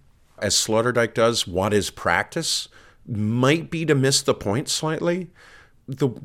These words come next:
and I'll, I'll just put my cards on the table. The way I like to ask the question is not to s-, ask, "What is practice?" but rather to ask, "What is it to be a practicing person?" So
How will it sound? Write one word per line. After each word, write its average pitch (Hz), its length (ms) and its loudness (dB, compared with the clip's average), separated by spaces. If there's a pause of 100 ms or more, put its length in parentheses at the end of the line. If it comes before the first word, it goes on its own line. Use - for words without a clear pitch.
(280)
and 55 180 -12
I'll, 101 340 -6
I'll 107 120 2
just - 280 -6
put - 140 -6
my 95 100 -2
cards - 280 -2
on 90 80 -6
the 90 60 -6
table. 123 320 -2
The 98 120 -6
way 135 260 2
I 127 200 2
like 110 340 0
to - 140 -6
ask 95 300 -6
the 90 80 -6
question 80 600 -8 (220)
is 98 160 -6
not 92 280 -2
to - 60 -8
s-, - 200 -8 (100)
ask, 85 380 -4
"What 92 380 -4
is 92 160 -2
practice?" 92 580 -4
but - 220 -4
rather 90 340 -2
to - 180 -10
ask, 82 240 -4
"What 101 320 -2
is 101 160 0
it - 140 -6
to 92 100 -8
be 85 220 -6
a 78 60 -2
practicing - 640 -8
person?" - 560 -12 (1040)
So 95 640 0